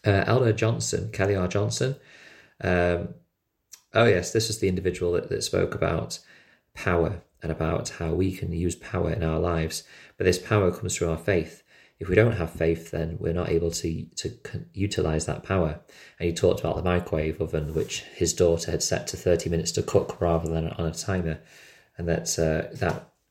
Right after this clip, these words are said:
um, symbolised, I guess, us, uh, if we do not have,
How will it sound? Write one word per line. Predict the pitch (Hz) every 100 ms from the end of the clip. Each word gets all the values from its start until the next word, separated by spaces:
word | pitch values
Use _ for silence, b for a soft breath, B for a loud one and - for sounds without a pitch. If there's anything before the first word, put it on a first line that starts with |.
| _ _ _ -
um, | 85 82 78 87 - _ - B B B B B
symbolised, | - 104 104 107 127 113
I | 104
guess, | 107 - - -
us, | 98 127 - - -
uh, | 87 82
if | - -
we | 85
do | 87
not | 85 - -
have, | 90 80 80